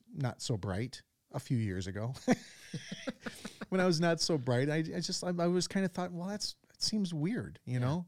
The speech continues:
Speaker 1: 'Cause I didn't understand, I didn't understand God's love for us in terms of, uh, free will. I mean,
Speaker 2: Mm-hmm.
Speaker 1: I just know that really, I, I was not sophisticated enough. But, but I used to think that. So why doesn't he just do that? So here's the thing, recovery. Now, again,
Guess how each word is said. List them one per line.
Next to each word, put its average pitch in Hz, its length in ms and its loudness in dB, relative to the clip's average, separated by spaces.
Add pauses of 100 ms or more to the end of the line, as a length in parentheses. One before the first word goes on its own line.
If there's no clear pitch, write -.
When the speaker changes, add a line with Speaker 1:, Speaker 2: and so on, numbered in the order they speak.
(260)
Speaker 1:
'Cause 190 140 -2
I 202 60 0
didn't 202 200 2
understand, 147 720 0 (1080)
I 160 80 4
didn't 175 200 4
understand 107 420 2 (200)
God's 107 260 -2
love 113 120 0
for 110 120 -2
us - 120 -4
in 95 60 -4
terms 87 240 -2
of, 85 120 -10 (180)
uh, 113 40 -2
free 85 300 -8
will. 170 500 2
I 131 80 0
mean, 127 120 0
Speaker 2:
Mm-hmm. 147 80 -4
Speaker 1:
I 139 40 0
just 170 200 -4
know 185 160 0
that 131 160 0
really, 120 260 2
I, 107 160 -2 (240)
I 110 60 -4
was 98 180 -6
not 92 140 -4
sophisticated - 560 -8
enough. 73 160 -12 (840)
But, 135 260 -2 (100)
but 147 140 0
I 156 40 4
used 185 200 0
to 202 60 -2
think 294 220 -8
that. - 160 -16 (120)
So - 160 -6
why 135 140 -2
doesn't 156 200 0
he 151 100 2
just 139 200 -2
do 220 80 -4
that? - 160 -8
So - 120 -4
here's 180 240 -2
the 156 60 0
thing, 117 260 -2
recovery. 120 560 -4
Now, 117 160 0
again, 131 380 0